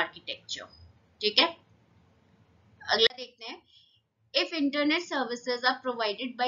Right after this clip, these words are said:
transmitting data over the wires of telephone network, which of the following is used? ठीक है, अगर इंटरनेट सर्विसेज जो है उनको हम प्रोवाइड करें डेटा को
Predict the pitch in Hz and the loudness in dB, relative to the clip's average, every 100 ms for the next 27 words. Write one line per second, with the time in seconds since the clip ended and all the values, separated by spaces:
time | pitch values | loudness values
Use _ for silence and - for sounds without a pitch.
0 | 269 269 214 233 247 262 262 285 226 175 | -2 -2 -2 -2 -2 -2 0 0 0 -4
1 | 220 202 208 202 202 220 196 170 208 - | -4 -2 -4 -6 -8 -6 -4 -2 -4 -6
2 | 294 - 190 185 - 226 196 208 247 202 | -12 -8 -8 -8 -8 -8 -4 -4 -6 -8
3 | 165 - 196 226 240 233 - 262 - 254 | -8 -8 -6 0 2 2 2 -4 -2 2
4 | 214 185 202 202 208 208 - 175 - - | 4 4 0 -2 -6 -8 -8 -8 -8 -14
5 | - - 214 254 262 - - 208 214 277 | -12 -6 0 0 0 -10 -4 2 6 4
6 | 247 233 240 254 294 285 214 208 254 262 | 4 0 2 2 0 2 0 0 -2 -2
7 | 240 226 233 208 220 208 202 233 247 262 | 0 -2 0 0 -2 -2 -2 0 4 4
8 | 254 202 190 220 254 240 202 190 214 196 | 4 -2 0 0 0 0 2 2 0 0
9 | 185 196 262 | 0 -2 -4